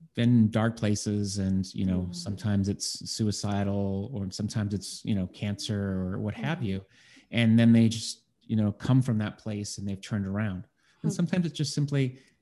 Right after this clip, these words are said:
Speaker 1: "Yeah, I learned, you know, when I was in school that this is not what I wanted anymore." Like, it, it was just not the right path.
Speaker 2: Mm-hmm. Mm-hmm.
Speaker 1: That's okay. Um, they're all beautiful and, and they're all great, um, insights that we can share for people to hear.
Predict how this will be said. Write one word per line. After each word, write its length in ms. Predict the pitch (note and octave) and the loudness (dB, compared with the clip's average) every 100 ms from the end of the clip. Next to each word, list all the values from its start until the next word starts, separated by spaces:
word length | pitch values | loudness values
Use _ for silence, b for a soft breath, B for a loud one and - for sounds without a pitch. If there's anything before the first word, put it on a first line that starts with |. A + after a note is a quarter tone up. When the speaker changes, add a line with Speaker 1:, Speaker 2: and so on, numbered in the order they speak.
| _ | _
Speaker 1:
"Yeah, 220 | B3 C#4 - | -6 -4 -2
I 60 | A#2+ | 0
learned, 360 | A#2+ C3 C3 B2+ - _ _ | 4 4 4 0 -12 _ _
you 100 | B2 | 2
know, 120 | A2 | 4
when 280 | G#2 G2+ A#2 | 2 2 4
I 60 | A#2 | 4
was 120 | A2 | 6
in 80 | A2 | 4
school 300 | - D3 B2+ | 2 2 2
that 140 | G#2 | 0
this 160 | A2 - | -2 -2
is 140 | G#2 | 0
not 200 | G#2+ G#2 | 0 0
what 100 | G#2+ | -2
I 60 | G2 | -2
wanted 320 | G2+ G#2 - - | 0 -2 -4 -10
anymore." 480 | - F#2 F2+ F#2 - | -6 -4 -4 -6 -10
Like, 320 | - G2 F#2+ _ _ - | -6 -6 -6 _ _ -10
it, 240 | G2 G2+ | -8 -8
it 160 | G#2+ G2 | -6 -4
was 200 | F#2+ F#2 | -4 -4
just 320 | - - - | -6 -8 -2
not 240 | G2 F2+ - | 0 0 -2
the 80 | |
right 260 | F#2 F2+ - _ - _ _ | -4 -4 -8 _ -20 _ _
path. 240 | - - | -10 -10
Speaker 2:
Mm-hmm. 520 | F#3 F3+ E3 _ _ G3 | -10 -18 -20 _ _ -12
Mm-hmm. 160 | F#3 F3+ | -10 -8
Speaker 1:
That's 160 | D#3 A3+ | -8 -6
okay. 220 | A#3+ - _ _ B B B B | -10 -12 _ _ B B B B
Um, 460 | A2+ A2 G2 F#2+ - _ | 0 2 2 -2 -6 _
they're 180 | C#3 C#3 | 2 4
all 80 | C#3+ | 4
beautiful 560 | C3 D3+ C#3+ G#2+ F#2 - | 6 6 6 2 -2 2
and, 300 | A2+ G#2+ G#2+ - | 4 4 2 -4
and 240 | A2 A2 G#2 | 0 2 4
they're 140 | G#2+ A2+ | 4 6
all 160 | A#2+ | 4
great, 420 | A#2 A#2 A#2 - - _ | 4 2 2 0 -10 _
um, 460 | A2 G#2 G2 F#2+ F#2+ | -6 -4 -2 -2 -2
insights 600 | A2 G#2+ - G2 F#2 - | 0 0 0 -6 -6 -8
that 240 | - F#2+ C3 | -8 -8 -4
we 100 | G#2 | -4
can 140 | G#2 | -4
share 400 | G2 - G#2+ G2 | -6 -2 -2 -2
for 120 | F#2+ G2 | -4 -10
people 340 | - G2 F#2 | -10 -10 -8
to 80 | F#2 | -10
hear. 400 | - F#2+ F#2 | -6 -6 -6